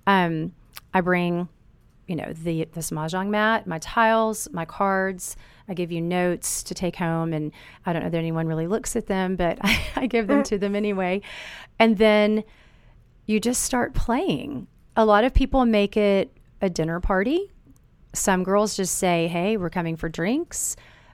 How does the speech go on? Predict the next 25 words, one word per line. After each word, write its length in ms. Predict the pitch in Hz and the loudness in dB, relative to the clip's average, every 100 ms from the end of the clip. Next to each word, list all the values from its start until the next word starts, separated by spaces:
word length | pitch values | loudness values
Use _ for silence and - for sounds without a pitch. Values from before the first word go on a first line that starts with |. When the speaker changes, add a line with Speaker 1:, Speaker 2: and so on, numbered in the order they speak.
| - | -6
Speaker 1:
Um, 260 | 196 185 175 | 0 0 0
it 100 | 202 | -2
just 180 | 226 214 | -2 -4
kinda 160 | - 233 | -2 0
depends 400 | 226 - 220 214 | 2 2 0 0
on 140 | 185 | 0
the 80 | 185 | -2
group. 340 | - 196 196 | 0 0 2
It 100 | 196 | 0
depends 380 | 208 208 240 233 | 0 0 0 0
on 180 | 233 226 - | 0 0 -2
ages 540 | 190 196 196 185 - | -2 0 0 -2 -2
too, 260 | - 190 170 | 0 0 2
what 180 | 170 | 0
time 560 | - 185 170 170 175 165 196 | -2 -4 -2 -2 -4 -6 -6
of 160 | 170 | -4
day 300 | 165 160 170 | 0 0 0
people 460 | 165 165 165 160 160 | -2 -4 -2 -2 -2
obviously 500 | - 160 160 - 165 | -2 -2 -2 -2 -2
like 220 | 156 156 - | -2 -4 -4
to 100 | 180 | -4
play. 320 | - 156 - | -2 -2 -4
I 60 | - | -4
have 100 | 208 | 0
a, 180 | 226 | 0